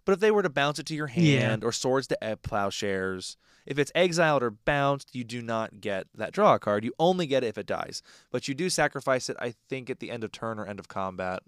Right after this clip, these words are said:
Speaker 1: one of those.
Speaker 2: Yeah.
Speaker 1: So I was wrong. He is correct. And that's, and that's a huge difference. That's
Speaker 2: In
Speaker 1: not
Speaker 2: Legacy,
Speaker 1: even,
Speaker 2: it's a huge
Speaker 1: that's not even
Speaker 2: difference.
Speaker 1: remotely close to
Speaker 2: And
Speaker 1: the
Speaker 2: in
Speaker 1: same
Speaker 2: Modern,
Speaker 1: thing.
Speaker 2: 'cause you've got, like, uh, Solitude and
Speaker 1: Yes.
Speaker 2: stuff like
Speaker 1: So,
Speaker 2: that,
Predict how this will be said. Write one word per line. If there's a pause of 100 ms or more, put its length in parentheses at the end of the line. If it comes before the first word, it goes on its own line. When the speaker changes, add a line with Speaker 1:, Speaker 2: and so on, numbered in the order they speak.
Speaker 1:
one
of
those.
Speaker 2:
Yeah. (400)
Speaker 1:
So
I
was
wrong.
He
is
correct.
And
that's,
and
that's
a
huge
difference.
That's
Speaker 2:
In
Speaker 1:
not
Speaker 2:
Legacy,
Speaker 1:
even,
Speaker 2:
it's
a
huge
Speaker 1:
that's
not
even
Speaker 2:
difference.
Speaker 1:
remotely
close
to
Speaker 2:
And
Speaker 1:
the
Speaker 2:
in
Speaker 1:
same
Speaker 2:
Modern,
Speaker 1:
thing.
Speaker 2:
'cause
you've
got,
like, (440)
uh,
Solitude
and (360)
Speaker 1:
Yes.
Speaker 2:
stuff
like
Speaker 1:
So,
Speaker 2:
that,